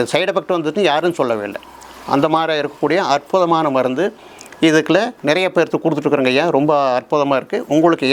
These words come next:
ஏதாவது இதில் ஒரு சந்தேகங்களோ மத்தியில் இருந்தால் உடனே நீங்க நேரடியாக என்னை சந்திக்கலாம். அதனுடைய முழு விளக்கங்களையும் தெரிந்து கொள்ளலாம்,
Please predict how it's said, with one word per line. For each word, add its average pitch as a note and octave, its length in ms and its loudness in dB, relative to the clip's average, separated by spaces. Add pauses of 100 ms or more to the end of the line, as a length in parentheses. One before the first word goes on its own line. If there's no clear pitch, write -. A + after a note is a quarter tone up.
ஏதாவது F3+ 340 2
இதில் D3 200 0
ஒரு C3 180 -2
சந்தேகங்களோ C#3 560 2
மத்தியில் B2+ 260 0
இருந்தால் C#3 320 2
உடனே D3+ 220 0 (140)
நீங்க C#3+ 160 -2 (480)
நேரடியாக D3+ 440 -2
என்னை C3 220 -4
சந்திக்கலாம். D3+ 460 0 (460)
அதனுடைய D3 320 0 (100)
முழு F3+ 160 2 (100)
விளக்கங்களையும் D#3 640 0
தெரிந்து C3+ 240 -2
கொள்ளலாம், D#3 280 0